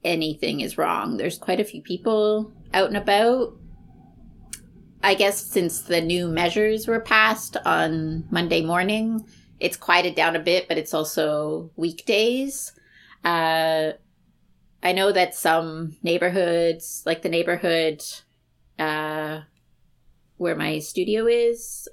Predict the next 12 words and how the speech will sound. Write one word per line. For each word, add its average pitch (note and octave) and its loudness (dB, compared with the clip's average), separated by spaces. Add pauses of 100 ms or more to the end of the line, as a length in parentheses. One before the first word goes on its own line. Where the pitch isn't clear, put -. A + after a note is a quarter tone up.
in E3+ -4
Neukölln, A3 0
I - -2
think G#3 -6
that, E3+ 2
uh, D#3+ 2 (460)
there - -2
was F3+ 0
quite F#3+ 4
a D#3 0
few E3 0
people D3+ -2